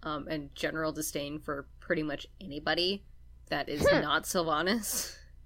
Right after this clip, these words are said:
Speaker 1: Um, he also very specifically has a hatred of Worgen and writes them off as beasts. He's not a nice guy.
Speaker 2: Right?
Speaker 1: Yeah.
Speaker 2: Come on, bro. Get it together.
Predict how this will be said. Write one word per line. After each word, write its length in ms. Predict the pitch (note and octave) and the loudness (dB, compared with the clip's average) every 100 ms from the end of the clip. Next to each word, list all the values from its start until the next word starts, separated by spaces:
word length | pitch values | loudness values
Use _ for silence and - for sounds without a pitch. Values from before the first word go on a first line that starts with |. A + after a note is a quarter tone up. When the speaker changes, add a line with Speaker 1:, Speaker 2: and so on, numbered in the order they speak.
| - - - - - - - | -18 -18 -16 -16 -14 -14 -4
Speaker 1:
Um, 420 | F3 E3 D#3 D3+ - - - - - | 2 4 2 0 -12 -20 -20 -8 2
he 160 | A#3 | 10
also 300 | A#3+ A#3+ A#3 | 10 12 6
very 320 | F#3 F3+ F3+ | 8 8 8
specifically 640 | F3 - F3+ E3+ E3+ F3+ F3+ | 6 2 2 2 2 2 4
has 100 | E3+ | 4
a 60 | D#3+ | 4
hatred 320 | E3 D#3+ D#3+ | 2 2 2
of 120 | D#3 | 2
Worgen 680 | C#3 D3+ D3+ G#3 B3+ D#4+ E4 - - - - - - | -2 -2 0 0 0 -4 -8 -16 -20 -20 -20 -20 -8
and 300 | E3 D#3 D3 - | -2 -2 -2 -8
writes 340 | E3+ F3+ F3 - | 2 2 2 0
them 180 | F3+ D#3 | 0 2
off 240 | D3 - | 0 0
as 260 | D#3 C#3+ C#3+ | -4 -4 -8
beasts. 560 | - F3 - - - - - - - - - - | -6 -6 -6 -10 -10 -14 -20 -20 -20 -20 -20 -10
He's 160 | A3+ E3+ | -6 -2
not 160 | C#3+ | -2
a 20 | C#3 | -4
nice 220 | - - | -8 -6
guy. 380 | C#3+ C#3+ D3 - - - - - - | -4 -4 -6 -10 -18 -20 -20 -18 2
Speaker 2:
Right? 540 | A#2 A#2 A4 B4 - - - - | 6 8 8 6 -2 -8 -12 -8
Speaker 1:
Yeah. 240 | - - | -6 -4
Speaker 2:
Come 160 | - C4 | 2 8
on, 220 | D4 F4+ | 8 8
bro. 320 | - - - | 8 8 8
Get 160 | B3 C4 | 6 4
it 100 | D4+ | 2
together. 560 | A3+ B3 - - G#3+ | 2 6 6 6 2